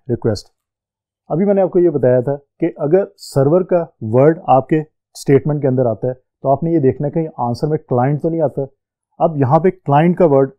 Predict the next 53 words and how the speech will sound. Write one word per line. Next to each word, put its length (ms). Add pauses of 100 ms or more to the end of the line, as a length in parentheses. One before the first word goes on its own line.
(120)
आप 160
देख 380
रहे 100
हैं 60
तो 160
इसका 160
मतलब 260
है 60
कि 80 (160)
ये 80
check 220
करें 180
कि 80 (140)
answer 280
में 100
कहीं 160
server 360
तो 120
नहीं 120
आ 100
रहा। 100 (380)
Mean 180
ये 80
hints 320
है 60
जिसकी 240
base 200
पे 60 (140)
आप 240 (140)
specific 500
जो 160 (100)
या 80 (100)
appropriate 500
keyword 380
जो 100
है 60 (160)
वो 160 (300)
choose 340 (300)
कर 140
सकते 280
हैं 80
और 80
answer 200
में 120
लिख 220
सकते 320
हैं। 80 (640)
तो 40
क्वेश्चन 380
क्या 120
है? 120 (140)
A 60
dash 340